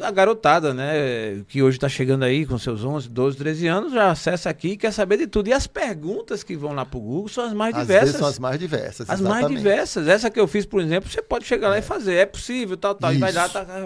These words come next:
Speaker 1: com a resposta,
Speaker 2: Isso, isso.
Speaker 1: obviamente. Né? Uma das coisas que eu acho que você com certeza deve ter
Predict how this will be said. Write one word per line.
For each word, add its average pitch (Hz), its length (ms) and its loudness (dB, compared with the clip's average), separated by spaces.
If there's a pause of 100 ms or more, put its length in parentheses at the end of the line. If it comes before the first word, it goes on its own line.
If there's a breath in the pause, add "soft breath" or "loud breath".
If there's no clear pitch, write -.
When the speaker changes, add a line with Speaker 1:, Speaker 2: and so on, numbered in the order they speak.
Speaker 1:
com 147 80 -14
a 160 100 -6
resposta, 135 120 -4
Speaker 2:
Isso, 110 280 -6
isso. - 120 -20
Speaker 1:
obviamente. 131 600 -4 (540 loud breath)
Né? 151 200 -2
Uma 285 240 -6
das 202 220 -2
coisas 151 420 -4
que - 100 -12
eu 143 80 -2
acho 135 160 -2
que 139 120 -12
você 127 320 -8
com 151 160 -8
certeza 123 400 -8
deve 117 220 -6
ter 113 180 -10